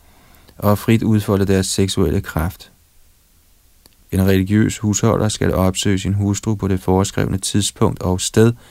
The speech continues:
og avle et helligt barn til glæde for den højeste herre. Ellers udtales det specifikt her, at en husholder må overholde cølibat sammen med alle andre medlemmer i et fremskrident menneskesamfund.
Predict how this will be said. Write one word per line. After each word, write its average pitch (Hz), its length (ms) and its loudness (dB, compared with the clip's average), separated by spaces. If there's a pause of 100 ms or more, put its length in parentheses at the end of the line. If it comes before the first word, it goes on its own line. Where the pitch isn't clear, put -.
(800)
og 101 280 2
avle 107 360 4
et 98 140 -2
helligt 104 340 0
barn 87 280 0
til 87 320 -6
glæde 92 420 0
for 101 120 -4
den 101 120 0
højeste 92 400 -2
herre. 92 360 0 (760)
Ellers 135 460 2
udtales 98 460 0
det 90 120 -4
specifikt 98 580 0
her, 131 220 2 (880)
at 101 120 2
en 101 100 6
husholder 135 480 4
må 131 140 2
overholde 101 460 2
cølibat 95 560 0
sammen 98 280 0
med 98 180 0 (140)
alle 92 300 0
andre 120 280 0
medlemmer 90 460 2
i 85 120 -2
et 87 100 -6
fremskrident - 800 -4 (100)
menneskesamfund. 87 840 -4